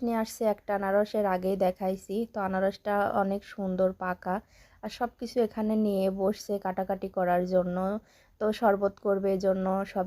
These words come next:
কিছু নিয়ে, জোগাড় করে নিয়েই একেবারে বসছে, আর বলছে যে আজকে সা-, সবাই একসঙ্গে বারান্দাতে ইফতারি হবে। আর এদিকে ছায়ামণি প্রাইভেট থেকে এসে আর কি ভাজাভুজি শুরু করে দিছে।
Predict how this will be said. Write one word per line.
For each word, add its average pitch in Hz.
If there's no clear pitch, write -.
কিছু 196
নিয়ে, 185
জোগাড় 185
করে 185
নিয়েই 202
একেবারে 190
বসছে, 185
আর 185
বলছে 185
যে 180
আজকে 180
সা-, -
সবাই 226
একসঙ্গে 208
বারান্দাতে 185
ইফতারি 185
হবে। 185
আর 196
এদিকে 226
ছায়ামণি 226
প্রাইভেট 220
থেকে 214
এসে 208
আর 202
কি 208
ভাজাভুজি 196
শুরু 185
করে 185
দিছে। 185